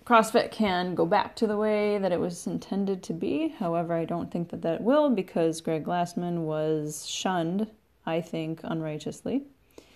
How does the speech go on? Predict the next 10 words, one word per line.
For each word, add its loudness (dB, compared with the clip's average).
because -4
he -4
said -4
something -4
stupid 0
back -2
in -4
early -2
twenty -6
twenty, 2